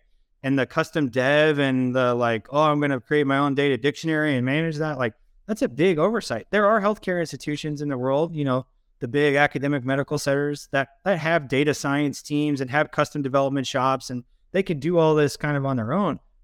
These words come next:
But the vast majority of the healthcare delivery system does not possess those type of personnel resources and financial resources. And so to create kind of out-of-the-box R O I solutions where data can be normalized, there can be tooling that you can pick up and use without a degree in data science,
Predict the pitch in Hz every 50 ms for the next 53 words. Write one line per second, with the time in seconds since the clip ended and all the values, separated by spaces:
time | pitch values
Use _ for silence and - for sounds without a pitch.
0 | _ _ 214 208 - 127 107 135 175 226 226 - - 143 123 117 160 202 240 220
1 | 165 143 131 131 120 139 165 175 - - - 151 131 113 127 117 135 196 220 233
2 | 202 143 - - - 131 - - 127 113 107 120 113 110 131 139 175 175 - -
3 | - 120 104 123 143 165 147 - - - 139 131 123 - - - 135 135 - 123
4 | 107 - - 131 123 - - 123 131 135 139 139 135 135 135 127 - 139 131 127
5 | - - 127 113 110 113 107 - 113 110 117 156 214 214 - 139 117 113 110 107
6 | - - 113 104 - - 101 - - _ _ _ _ _ _ - 143 131 - 165
7 | 156 156 - - - - 160 156 160 170 165 - - - 151 143 123 120 113 123
8 | 135 143 147 135 120 127 127 131 131 131 - - 127 127 127 123 120 117 117 123
9 | 127 123 113 - - 117 117 123 123 - 156 160 156 - - 131 123 117 - _
10 | _ _ _ _ _ - 143 139 147 165 165 - 170 165 160 175 165 139 131 123
11 | 120 120 117 113 110 110 113 139 143 - - _ _ _ _ _ - 120 - 143
12 | 123 127 123 113 - - 156 156 160 156 151 151 156 151 139 131 117 120 127 135
13 | - - 123 104 - 143 135 - 151 147 - 147 135 131 131 127 127 131 120 -
14 | 135 123 110 123 123 123 123 123 - - 113 110 113 110 117 131 131 127 127 131
15 | 123 120 123 127 131 131 127 - 151 135 120 107 107 113 127 131 - -